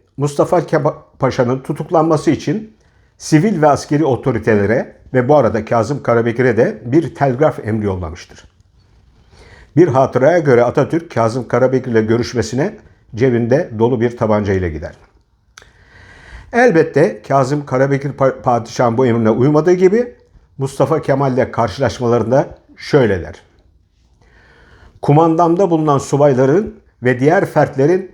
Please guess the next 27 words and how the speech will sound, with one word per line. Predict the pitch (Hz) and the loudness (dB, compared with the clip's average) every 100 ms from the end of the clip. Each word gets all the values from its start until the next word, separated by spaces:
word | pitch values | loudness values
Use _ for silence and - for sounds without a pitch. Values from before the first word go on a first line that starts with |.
| _ _ - | _ _ -2
hürmet | 147 160 180 180 | 0 2 0 0
ve | 156 | -2
tazimlerine | 147 143 135 147 147 151 165 | 2 0 2 0 0 0 0
arza | 147 143 | 0 2
geldim. | 170 147 107 90 - _ _ - - _ _ _ _ | 2 2 2 -4 -14 _ _ -20 -20 _ _ _ _
Siz | - 185 160 | 0 0 2
bundan | 127 135 170 | -2 0 2
evvel | 165 147 139 | 2 2 2
olduğu | 135 135 165 | 0 0 0
gibi | 180 165 185 220 - _ _ _ | 2 2 0 -2 -12 _ _ _
bundan | 123 131 160 170 147 | -4 -2 0 2 4
böyle | 147 151 | 4 4
de | 147 190 - - | 4 2 -2 -8
bizim | 117 165 170 | -2 -2 -2
muhterem | 120 - 147 170 175 - _ _ | -8 -4 -2 -2 -6 -14 _ _
kumandanımızsınız. | 139 143 139 147 147 165 - 110 80 - - _ _ _ - | -2 0 2 2 0 -2 -2 -4 -4 -12 -20 _ _ _ -2
Emrinizdeyim | 127 151 160 151 135 170 123 | 0 2 2 2 0 0 0
paşam." | 107 95 104 82 _ _ _ _ _ _ _ _ _ | -2 -2 -6 -6 _ _ _ _ _ _ _ _ _
Daha | 139 139 | 2 2
sonra | - 120 123 | 4 2 2
emrindekilere | 117 113 110 107 107 123 202 - _ _ - | 0 0 -2 -2 2 2 0 -8 _ _ -8
"Mustafa | 127 - 147 165 | -4 -2 0 0
Kemal'in | 156 143 147 156 | 0 0 0 -2
emrindesiniz." | 131 135 143 143 139 147 120 | -2 0 2 0 0 -4 0
diye | 127 | 0
emir | 123 147 143 | 2 2 2
verip | 143 175 - | 2 0 -2